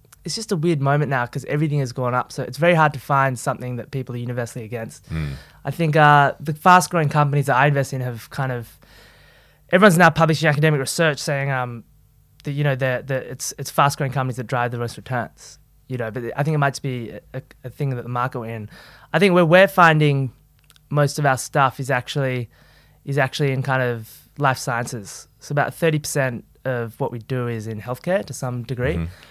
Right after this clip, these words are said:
Speaker 1: It's like digital health, um, a handful of drug companies, companies synthesizing D N A, companies creating tools, medical devices. There's a f-, you can find companies like that that are growing exceptionally fast at, you know, five, six times sales,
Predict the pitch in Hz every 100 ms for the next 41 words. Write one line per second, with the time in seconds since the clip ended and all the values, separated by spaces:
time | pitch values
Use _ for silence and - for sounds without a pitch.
0 | - - 139 - 143 147 120 127 120 120
1 | - - - 120 113 110 107 107 - -
2 | - 147 135 127 110 120 - 127 120 120
3 | 113 107 - - _ _ 160 139 135 147
4 | 127 143 127 123 131 120 120 117 117 -
5 | 135 131 - 139 123 107 - 123 120 110
6 | 123 127 120 117 113 113 - 120 110 -
7 | - - - - _ 147 151 - 175 165
8 | 175 160 185 190 165 151 151 147 147 131
9 | 120 135 156 - 131 139 123 - 147 -
10 | 135 117 123 120 120 - - 120 107 127
11 | 113 - - - 113 110 117 139 -